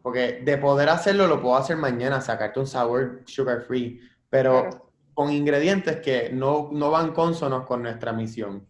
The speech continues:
Speaker 2: Sí,
Speaker 1: Así
Speaker 2: que
Speaker 1: que,
Speaker 2: usted
Speaker 1: pues,
Speaker 2: no, no. Cuando algo a ti no te gusta y sabes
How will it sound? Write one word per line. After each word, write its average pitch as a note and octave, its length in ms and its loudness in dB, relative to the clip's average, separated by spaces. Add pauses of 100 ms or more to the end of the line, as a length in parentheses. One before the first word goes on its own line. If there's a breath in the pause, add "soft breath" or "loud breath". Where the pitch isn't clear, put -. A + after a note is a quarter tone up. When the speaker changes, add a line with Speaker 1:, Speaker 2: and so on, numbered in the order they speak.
(520)
Speaker 2:
Sí, B3 180 -2
Speaker 1:
Así C#4 200 0
Speaker 2:
que B3 80 2
Speaker 1:
que, A#3 60 0
Speaker 2:
usted - 80 -6
Speaker 1:
pues, G#3+ 240 2
Speaker 2:
no, A3+ 140 0
no. A3+ 560 -4 (680 soft breath)
Cuando A#3 320 4
algo B3+ 320 6
a D4+ 80 6
ti D4+ 160 -2
no C#4+ 160 2
te C#4 180 8
gusta C4 600 2
y G#3 140 0
sabes G#3+ 360 2